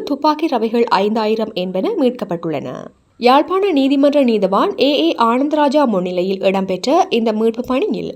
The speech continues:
யாழ்ப்பாணம் காவல்துறையினர், காவல்துறை விசேட அதிரடிப்படையினர்,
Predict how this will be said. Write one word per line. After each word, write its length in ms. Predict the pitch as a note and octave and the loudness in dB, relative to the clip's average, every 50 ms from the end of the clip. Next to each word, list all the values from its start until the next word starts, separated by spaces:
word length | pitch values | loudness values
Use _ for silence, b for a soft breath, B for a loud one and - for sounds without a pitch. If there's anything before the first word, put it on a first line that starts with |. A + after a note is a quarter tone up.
| B B B B B B B | B B B B B B B
யாழ்ப்பாணம் 580 | A#3 C4+ C#4 D#4 F4 F4+ F#4+ F#4+ F#4+ G4 F#4+ - - | 2 4 6 6 4 4 2 0 0 0 -2 0 0
காவல்துறையினர், 800 | A3+ G3+ G3+ G3+ G3+ G3 G#3+ G3+ F#3 F3 F3 F3+ F#3+ B3+ F#4 A4+ | 0 2 2 0 -2 -2 0 -2 0 0 -2 -2 0 0 0 0
காவல்துறை 580 | - D4 C4+ C4+ C#4 E4 E4 E4 E4+ E4+ D#4+ C#4 | 0 2 2 4 4 2 0 0 -2 -2 -2 -2
விசேட 460 | A#3 A3 A3 - - E4 E4+ - - - | -2 -4 -6 -4 -2 0 2 2 2 2
அதிரடிப்படையினர், 920 | G#3+ G#3+ G#3+ A3+ A#3 A3+ A3 - G#3+ F#3 F3 F3 E3+ E3+ F3 G3+ E4+ - | 2 0 0 0 0 0 -2 -4 -4 -4 -2 -4 -4 -2 -2 -2 -2 -2